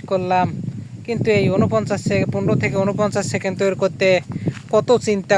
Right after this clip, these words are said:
কত পরিশ্রম করতে হয়, কত জায়গায় ঘুরতে হয়। আর লং ভিডিও তিন মিনিট তৈরি করতে যে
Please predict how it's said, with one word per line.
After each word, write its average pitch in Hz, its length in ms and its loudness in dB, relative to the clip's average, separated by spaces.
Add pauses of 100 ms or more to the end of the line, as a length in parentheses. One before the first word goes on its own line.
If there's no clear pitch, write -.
কত 190 120 0 (120)
পরিশ্রম 185 460 -2
করতে 180 200 -2
হয়, 175 200 2 (100)
কত 180 160 -2
জায়গায় 180 420 2
ঘুরতে 165 260 -4
হয়। 151 300 0 (520)
আর 156 180 -2
লং 160 200 0 (100)
ভিডিও 160 360 0 (680)
তিন 180 140 2 (100)
মিনিট 180 240 2 (100)
তৈরি 180 200 4
করতে 180 280 2 (440)
যে 185 80 2